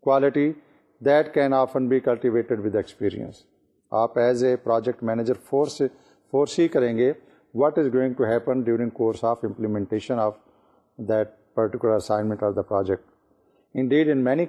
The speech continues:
cases, problems can be anticipated, depending upon your experience, type of assignment that has been taken care of by the team. یہ کلیکٹیو ایفرٹ کے ذریعے جو ہے، اینٹیسپیشن ہوگی۔ In such cases, the manager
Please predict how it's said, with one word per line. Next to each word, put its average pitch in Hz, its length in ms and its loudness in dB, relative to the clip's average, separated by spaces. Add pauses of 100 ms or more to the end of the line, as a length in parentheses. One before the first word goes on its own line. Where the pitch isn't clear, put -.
cases, 143 260 2 (180)
problems 123 320 2 (160)
can 123 180 0
be 120 120 2
anticipated, 107 580 -2 (220)
depending 135 320 0
upon 127 340 0
your 123 120 4
experience, 139 880 0
type 156 140 2
of 139 200 0
assignment 151 460 0 (240)
that 131 140 4
has 127 260 2
been 120 180 0
taken 117 260 -2
care 120 260 0
of 123 180 2
by 113 160 2
the 117 120 0 (140)
team. 104 180 -2 (460)
یہ 123 80 0
کلیکٹیو 131 420 0
ایفرٹ 131 360 -2
کے 135 80 2
ذریعے 123 300 2
جو 127 160 0
ہے، 117 120 0 (280)
اینٹیسپیشن 117 600 -4
ہوگی۔ 104 300 -4 (1120)
In 165 60 0 (140)
such 196 240 2
cases, 175 340 4
the 139 160 2
manager 175 260 4